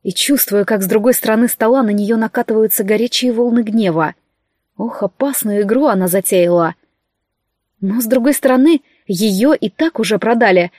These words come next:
Остаётся только вперёд, обратно ходу нет. И тут она либо позволит сесть себе на голову, либо проявит себя и покажет, что достойна уважения.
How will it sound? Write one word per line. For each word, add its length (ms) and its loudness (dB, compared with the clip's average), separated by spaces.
Остаётся 540 0
только 300 0
вперёд, 400 2
обратно 420 0
ходу 280 0
нет. 340 2
И 100 -4
тут 300 0
она 260 2
либо 380 2
позволит 460 2
сесть 200 0
себе 200 2
на 180 2
голову, 380 2
либо 320 0
проявит 480 0
себя 240 2
и 20 0
покажет, 480 0
что 240 -2
достойна 560 0
уважения. 680 -2